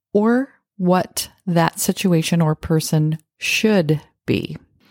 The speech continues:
When we accept reality, it doesn't mean that we approve of that reality.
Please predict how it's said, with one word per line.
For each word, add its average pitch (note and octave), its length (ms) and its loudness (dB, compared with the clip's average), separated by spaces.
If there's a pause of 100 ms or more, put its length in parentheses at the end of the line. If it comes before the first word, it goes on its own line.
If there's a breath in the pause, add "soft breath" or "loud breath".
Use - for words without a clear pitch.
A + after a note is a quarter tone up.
(920 soft breath)
When E3 240 2
we G3 400 2
accept - 680 -2
reality, C3+ 720 0 (420)
it F3 160 -2
doesn't A#3+ 320 0
mean D3 280 2
that D3+ 180 0
we D#3 220 2
approve - 880 -2 (220)
of D3 160 -2
that C3+ 260 0
reality. C3+ 640 -2